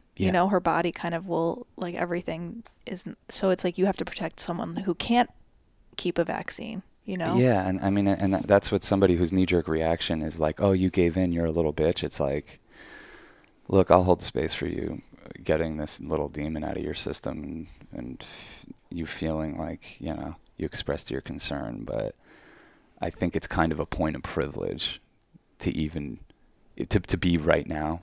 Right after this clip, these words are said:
Speaker 2: in a situation where you're saying, "I'm not gonna take this vaccine." I think that's a little bit of a point of privilege. Because to me, it's not about me. It's about my sister.
Speaker 1: Mm.
Speaker 2: It's about my sister's kids. You know, it, it's about being able to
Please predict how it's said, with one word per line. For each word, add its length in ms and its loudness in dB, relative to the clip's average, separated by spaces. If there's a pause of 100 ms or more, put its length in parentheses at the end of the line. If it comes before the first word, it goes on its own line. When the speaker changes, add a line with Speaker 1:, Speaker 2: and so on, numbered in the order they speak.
Speaker 2:
in 140 -2
a 40 -4
situation 640 -2
where 100 -6
you're 100 -6
saying, 180 -4
"I'm 100 -6
not 160 -8
gonna 160 -10
take 220 -10
this 140 -8
vaccine." 540 -10 (340)
I 80 -6
think 160 -4
that's 180 -2
a 80 -8
little 140 -2
bit 140 -4
of 60 -12
a 60 -10
point 260 -8
of 60 -18
privilege. 500 -10 (400)
Because 240 4
to 60 2
me, 120 6
it's 100 0
not 140 4
about 260 2
me. 180 -8 (100)
It's 100 -14
about 180 2
my 60 -4
sister. 380 -2 (260)
Speaker 1:
Mm. 280 -2 (460)
Speaker 2:
It's 120 0
about 180 4
my 80 0
sister's 360 0
kids. 460 0 (500)
You 140 -2
know, 280 2
it, 160 0
it's 180 2
about 280 6
being 280 0
able 300 0
to 400 -2